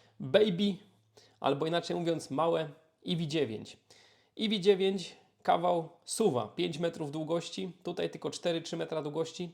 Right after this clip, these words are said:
więc powinno być też znacznie mniejsze zużycie. Współczynnik oporu powietrza C X zero dwadzieścia sześć.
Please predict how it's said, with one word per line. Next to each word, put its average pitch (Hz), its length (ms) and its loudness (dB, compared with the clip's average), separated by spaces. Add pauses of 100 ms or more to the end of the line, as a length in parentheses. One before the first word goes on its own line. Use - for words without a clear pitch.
(100)
więc 131 220 -8
powinno 147 360 -4
być 131 160 -4
też 139 220 -6
znacznie 139 420 -4
mniejsze 143 280 -2
zużycie. 156 320 -4
Współczynnik 147 520 -6
oporu 151 280 -2
powietrza 151 380 -4
C - 160 -6
X 147 200 -6
zero 147 280 0
dwadzieścia 135 480 -4
sześć. - 320 -10